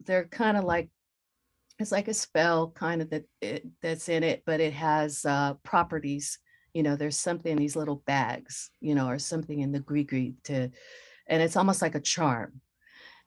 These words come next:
And, um, so it was, it, it was real interesting,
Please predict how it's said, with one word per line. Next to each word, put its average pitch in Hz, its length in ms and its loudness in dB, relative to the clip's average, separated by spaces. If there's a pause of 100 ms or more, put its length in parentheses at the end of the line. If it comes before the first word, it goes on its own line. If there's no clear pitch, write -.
(140)
And, 151 500 4
um, 143 460 2 (480)
so 165 320 4
it - 240 2
was, 156 440 -2 (580)
it, 190 240 2
it 190 60 2
was 180 260 0
real 180 200 6
interesting, 147 800 0